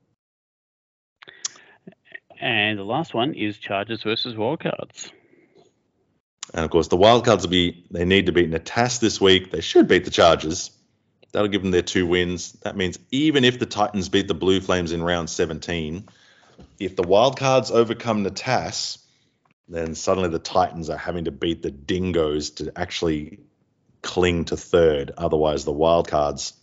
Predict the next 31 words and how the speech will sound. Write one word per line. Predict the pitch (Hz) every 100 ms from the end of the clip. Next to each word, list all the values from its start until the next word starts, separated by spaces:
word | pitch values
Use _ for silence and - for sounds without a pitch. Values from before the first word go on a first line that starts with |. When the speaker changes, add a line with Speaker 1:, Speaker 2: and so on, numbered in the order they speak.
| _ _ _
Speaker 2:
will | 76
be | 76
ready | 73 80 82 82
and | 80 78
waiting | 78 78 76
to | 73
take | - 78 73
it | -
from | - 73
them. | 73 67 _ _ _ - - _ _
So | - 73 73
it, | 87
it's, | - - - - - -
it's | - - - - -
well, | 98 95 120 165 208 226
well | 214 95 107 147 156
balanced. | 123 120 92 71
There's, | 85 78 95
you |
know, | 98 123 - -
everyone's | 110 135 147 143
got | 143 139 - - _ _ _ _ -
probably | 127 131
an | 113
easy | 120 135 131 123
game. | 117 123 139 151 156 _ -
Everyone's | 107 127 120
got | 123 123
a |
difficult | 117 110 117 117 123
game. | 131 127 135 143